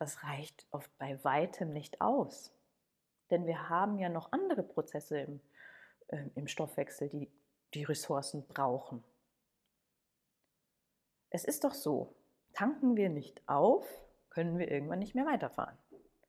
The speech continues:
Und auch wenn es Spaß macht und es uns Energie gibt, uns motiviert, jeden Tag an diese Projekte gehen lässt, ist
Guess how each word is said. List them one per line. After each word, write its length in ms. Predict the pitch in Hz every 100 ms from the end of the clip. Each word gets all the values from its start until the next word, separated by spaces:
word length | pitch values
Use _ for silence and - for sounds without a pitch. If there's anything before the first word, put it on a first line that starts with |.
| _ _ - -
Und 100 | 180
auch 200 | - 262
wenn 100 | 262
es 80 | 240
Spaß 540 | - - 170 175 - 135
macht 360 | 123 - _ _ _ _ _ _ _ _ -
und 380 | 175 175 170 - _ _
es 200 | - 180
uns 460 | - 170 170 - - _
Energie 580 | 160 165 151 202 277 277
gibt, 460 | 143 139 - - -
uns 440 | 165 175 - - _ -
motiviert, 760 | 170 208 - 196 175 269 269
jeden 280 | 196 196 190
Tag 280 | - 220 214
an 100 | 180
diese 320 | 185 190 180
Projekte 840 | 180 - 180 254 262 - 156 143 - - - - - - - _ _ _ _ _ _
gehen 240 | 170 165 139
lässt, 480 | 135 143 - - _
ist 320 | - 240 -